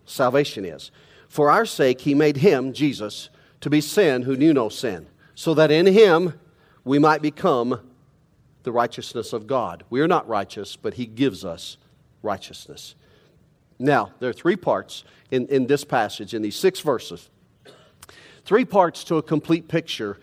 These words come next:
of salvation and what God desires for us to do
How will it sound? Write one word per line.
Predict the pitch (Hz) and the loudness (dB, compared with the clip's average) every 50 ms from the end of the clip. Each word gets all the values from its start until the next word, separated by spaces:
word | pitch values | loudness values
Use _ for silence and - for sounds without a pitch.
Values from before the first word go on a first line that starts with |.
| - - - - _ - | -20 -20 -20 -20 _ -4
of | 135 120 - | -4 -4 -2
salvation | - 156 147 143 135 127 139 131 127 - - 110 98 104 | 0 4 4 4 4 4 2 0 0 -4 -10 -8 -8 -6
and | 110 101 | -8 -4
what | 107 123 117 110 117 110 107 104 | -2 -2 -2 -2 -4 -14 -8 -2
God | 131 143 165 175 175 143 | 0 2 2 2 0 0
desires | 127 123 107 92 123 113 110 110 107 - | -2 -4 -2 0 0 0 0 -2 -4 -6
for | - - 120 | -6 -6 -6
us | 117 - - | -6 -6 -8
to | - 113 | -14 -14
do | 107 107 147 165 151 127 113 113 - | -8 -2 0 2 2 2 0 0 -6